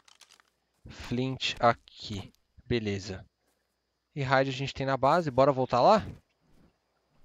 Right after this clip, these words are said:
Pegar um pouquinho de hide e craftar já de novo uma nova cela pro nosso... Pro nosso Ichthyosauro, pro Tobias, mano. Aqui, beleza.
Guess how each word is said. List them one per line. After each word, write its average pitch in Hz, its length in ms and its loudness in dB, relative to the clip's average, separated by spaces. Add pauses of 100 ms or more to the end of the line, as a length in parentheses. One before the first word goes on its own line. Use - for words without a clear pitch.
(180)
Pegar 123 220 -2
um 120 40 -2
pouquinho 123 320 -4
de 120 100 -4
hide 170 480 0 (400)
e - 60 -14
craftar 135 480 6
já 131 120 6
de 131 120 0
novo 127 260 4
uma 127 120 2
nova 123 320 6
cela 120 440 2 (380)
pro 123 260 4
nosso... 117 840 2 (1800)
Pro 131 140 2
nosso 127 320 0
Ichthyosauro, 120 720 6
pro - 140 -8
Tobias, 127 640 4
mano. 101 340 -6 (3500)
Aqui, - 240 -12
beleza. 165 760 -2